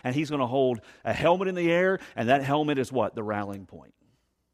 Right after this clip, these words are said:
That says, "In just a few minutes, we're gonna kick this ball off, and we're gonna strap it on, and we're gonna go out, and we're gonna take care of business." And that helmet is the rallying point. If you ever been to a college ball game, or high school for that matter, you get to the fourth quarter, everybody's got four in the air, right?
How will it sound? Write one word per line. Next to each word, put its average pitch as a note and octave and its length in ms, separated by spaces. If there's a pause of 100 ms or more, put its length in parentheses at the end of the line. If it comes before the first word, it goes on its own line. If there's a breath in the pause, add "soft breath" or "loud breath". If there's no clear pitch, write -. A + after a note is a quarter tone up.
(800 loud breath)
That C#3 120
says, B2 280
"In A2 100
just C#3 260
a D#3 40
few E3+ 180
minutes, D#3 320
we're C3+ 80
gonna A#2+ 160
kick D3 200
this C#3+ 160
ball C#3 260
off, C3+ 240
and A2+ 80
we're C3+ 80
gonna B2 120
strap C3+ 360
it B2 80
on, C3 160
and A2+ 100
we're A#2+ 80
gonna C3 220
go D3+ 180
out, G#2 220
and A2 100
we're A2+ 120
gonna G#2+ 160
take G#2+ 240
care F#2+ 180
of G2 80
business." A2 420
And A2 100
that G#2+ 120
helmet B2 400 (100)
is G2 420 (600)
the B2 100
rallying G#2 400
point. - 300 (1160 soft breath)
If - 80
you A#2+ 60
ever A2 100
been A2 160
to A2+ 80
a A#2 60
college B2 340
ball C3+ 220
game, G2+ 260
or G#2 60
high C#3 160
school A2 220
for G#2 100
that G#2 160
matter, G2+ 220
you G2 80
get A#2 100
to A#2 40
the B2 60
fourth C3 260
quarter, B2+ 260
everybody's G#2 260
got B2 180
four B2+ 240
in A2 80
the G2 160
air, F2 100
right? A2 320